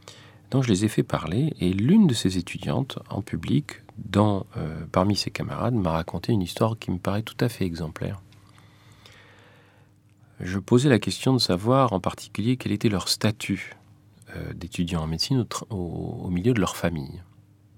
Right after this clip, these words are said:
Et elle m'a raconté l'histoire suivante. Mon grand-père, un vieux monsieur qui doit avoir peut-être quatre-vingts ans maintenant, mon grand-père me dit, euh, « Viens me prendre mon pouls,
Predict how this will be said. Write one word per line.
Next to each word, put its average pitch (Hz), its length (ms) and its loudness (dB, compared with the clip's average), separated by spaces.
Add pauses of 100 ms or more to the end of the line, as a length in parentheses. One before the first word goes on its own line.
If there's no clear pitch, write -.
(1080)
Et 98 300 -8
elle 92 80 -4
m'a 87 100 -2
raconté 95 340 -2
l'histoire - 320 0
suivante. 80 520 -8 (960)
Mon 120 220 8
grand-père, 104 640 -2 (760)
un - 40 -16
vieux - 180 -14
monsieur - 260 -10
qui - 120 -12
doit - 180 -8
avoir - 240 -10
peut-être - 300 -12
quatre-vingts - 480 -8
ans 123 80 -2
maintenant, 120 320 -6 (800)
mon 110 140 2
grand-père 101 480 2
me 92 140 2
dit, 143 420 2 (720)
euh, « 85 200 -2
Viens 107 280 4
me 113 140 4
prendre 101 280 2
mon 80 200 0
pouls, 123 280 0